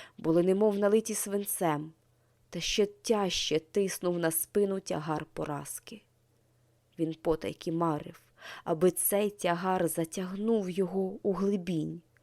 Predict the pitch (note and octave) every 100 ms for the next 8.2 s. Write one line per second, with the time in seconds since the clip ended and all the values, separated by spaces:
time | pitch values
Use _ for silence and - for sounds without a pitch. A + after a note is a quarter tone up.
0 | _ _ _ - E3 E3 G#3 G3 F#3+ D#3+
1 | F#3 F3 C#3+ D#3 _ _ _ _ _ _
2 | _ _ - - F3+ F3 - D#3+ D#3 D#3+
3 | - D3 C#3+ - E3+ D#3+ - _ _ _
4 | _ _ _ _ _ _ _ _ _ _
5 | - - B3+ C4 A#3+ G3+ - G#3+ F3+ F3+
6 | G3+ G3 - - F#3+ F3+ E3 D#3 D#3 E3+
7 | F3+ D#3+ D#3+ - D#3 - D#3 D3 D#3+ F#3+
8 | E3+ F#3+